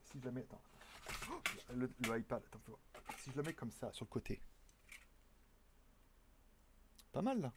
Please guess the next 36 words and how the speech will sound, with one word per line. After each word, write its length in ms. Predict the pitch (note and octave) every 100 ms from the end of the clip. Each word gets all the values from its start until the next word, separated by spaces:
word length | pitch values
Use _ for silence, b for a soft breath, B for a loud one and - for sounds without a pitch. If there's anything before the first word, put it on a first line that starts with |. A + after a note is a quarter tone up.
| - - - -
Bien. 220 | A2 G3+ C#4 A3 - - - -
Hein, 40 | - - -
si 120 | B2+
je 40 |
la 80 | B2
mets, 100 | B2+
attends. 240 | C3+ - - - - - - - - - - -
Ça 100 | A#2+
vous 80 | B2
dérange 180 | D#3+
pas 120 | - D4+
si 120 | -
je 80 | -
fais 120 | C#3
mon, 100 | B2+
ma 140 | B2
petite 160 | - -
sauce ? 400 | - B2 - - b b b b b b b
Là, 60 | -
on 40 | G2
est 60 |
pas 120 | -
mal, 200 | A3+ D4+
là, 120 | A#3 F#3
regarde. 220 | E3 D#3 - - - - - - - - - - -
Là, 60 | G2+
on 40 |
est 60 | A2+
bien, 280 | G#3+ D4+ F3+
voilà. 220 | B2 C3
Voilà, 320 | G#2+ C#3+ D#3
là, 80 | D3+
on 40 | C3+
est 60 |
mieux, 200 | C3+ A#2
là. 80 | F#2